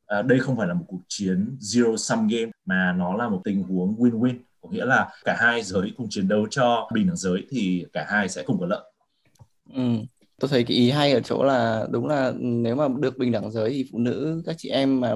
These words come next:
Speaker 2: đơn độc với nhau thì cũng thật sự là khó. Đúng là đã là cuộc chiến thì làm sao có hợp tác được, đúng không? Ông đã, với tôi đã đánh nhau rồi thì lại sao lại đòi hỏi, ờ, sự hợp tác ở đây? Ờ, unless nó là một cái win-win,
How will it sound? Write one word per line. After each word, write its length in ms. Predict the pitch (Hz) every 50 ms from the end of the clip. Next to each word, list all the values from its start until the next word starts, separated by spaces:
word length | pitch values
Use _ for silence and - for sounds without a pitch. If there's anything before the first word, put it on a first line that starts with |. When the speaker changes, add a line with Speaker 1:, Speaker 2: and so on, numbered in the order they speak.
| 113 - -
Speaker 2:
đơn 160 | 127 135 143
độc 160 | 135 120 110
với 120 | 117 117
nhau 260 | 120 135 139 135 127 123
thì 240 | 127 117 113 117 110 _ _ _ _ _ _ _ _ _ _ -
cũng 120 | - -
thật 140 | - 139 123
sự 140 | - 120 101
là 80 | 113
khó. 460 | 117 - - 208 208 - 127 165 - _ _ _ _ - -
Đúng 160 | 120 117 127
là 120 | 151 151 139
đã 140 | 135 -
là 120 | - 170 156 -
cuộc 120 | 139 131
chiến 220 | - - 135 131 151
thì 60 | 180
làm 140 | 156 135 127
sao 200 | - 165 151 135
có 60 | 135
hợp 160 | 147 143 127
tác 200 | - 151 180 190
được, 160 | 185 147 127
đúng 140 | 123 127 135
không? 180 | 139 151 165 185 -
Ông 360 | - - - - - 135 139 135
đã, 280 | 131 - - 127 143 143 - - - 127 120 -
với 120 | - 123
tôi 200 | 123 139 139 139
đã 60 | 135 -
đánh 160 | 120 120 131
nhau 200 | 139 143 143 143
rồi 260 | 135 131 123 120 117
thì 140 | 120 120 113
lại 160 | - - 113
sao 220 | 117 - 135 135 127
lại 200 | - - - - -
đòi 160 | - 120 117
hỏi, 320 | 117 120 113 - - - _ _ _ _ _ _ _ _ -
ờ, 360 | - - - 107 107 110 107 107
sự 140 | - - -
hợp 140 | 123 117 -
tác 140 | 139 151 160
ở 80 | 135
đây? 220 | 120 113 120 120 120 123 - _ _ _ _ _ _ _
Ờ, 320 | - - - 113 110 110 113 117 - - - - _ - _ -
unless 360 | 143 151 156 180 185 - 151
nó 140 | 127 120 127
là 180 | 135 131 123 123 123
một 140 | - - 113
cái 140 | - 113 113
win-win, 420 | 120 139 143 139 147 156 151 135